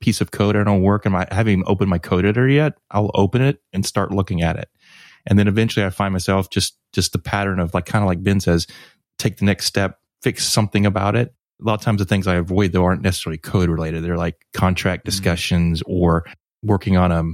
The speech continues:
Speaker 1: you know, marketing needs some bullet points for this product. And it's like, I, I avoid that. <laughs> I don't know why, but I avoid that. So like, what am I avoiding? And I work on the things that,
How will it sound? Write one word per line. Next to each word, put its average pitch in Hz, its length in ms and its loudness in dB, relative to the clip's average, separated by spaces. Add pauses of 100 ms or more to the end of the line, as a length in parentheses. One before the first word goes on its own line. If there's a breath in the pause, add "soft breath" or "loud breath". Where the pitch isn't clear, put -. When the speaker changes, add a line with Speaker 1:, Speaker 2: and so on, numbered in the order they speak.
(340)
Speaker 1:
you 95 140 -10
know, 95 60 4
marketing 92 500 2
needs 92 260 2
some 87 220 2
bullet 95 380 0
points 92 320 2
for 87 400 2
this 87 200 0
product. 101 540 -4
And 87 140 -2
it's - 120 -8
like, 87 200 -10
I, 85 40 -4 (140)
I 90 80 2
avoid 87 400 2
that. 92 300 -2
<laughs> - 360 -2
I - 500 -6
don't - 180 -4
know 101 80 2
why, 92 300 2
but 92 120 0
I 92 60 4
avoid 90 340 0
that. 92 300 -4
So 98 200 -2 (300 loud breath)
like, 107 120 -2
what 123 140 2
am 151 80 0
I 131 100 0
avoiding? 98 360 0
And 90 80 -2
I 87 40 -2
work 98 200 0
on 101 60 4
the 95 100 4
things 90 240 0
that, - 120 -6